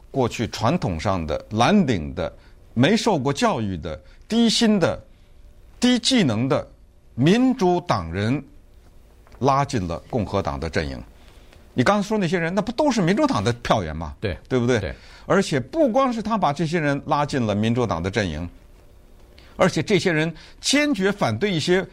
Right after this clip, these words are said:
Speaker 1: 本来对他们是很有利的民主党的政策，比如全民健保。茶党后来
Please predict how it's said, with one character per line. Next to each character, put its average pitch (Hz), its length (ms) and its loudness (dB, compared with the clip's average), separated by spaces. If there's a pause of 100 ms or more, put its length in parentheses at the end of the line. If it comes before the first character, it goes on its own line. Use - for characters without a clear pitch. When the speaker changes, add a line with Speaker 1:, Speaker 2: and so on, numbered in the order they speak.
(160)
Speaker 1:
本 139 320 2
来 190 200 0
对 262 240 0
他 254 220 -2
们 247 160 2
是 - 180 -2
很 202 280 2
有 190 180 2
利 202 220 0
的 104 220 -2 (340)
民 135 200 2
主 190 140 2
党 85 240 -2
的 92 160 -6 (160)
政 139 180 0
策， - 240 -6 (260)
比 95 120 -2
如 87 320 -2
全 95 180 -4
民 107 160 0
健 117 160 0
保。 - 220 -10 (680)
茶 196 200 2
党 101 300 -4 (400)
后 175 220 0
来 135 220 0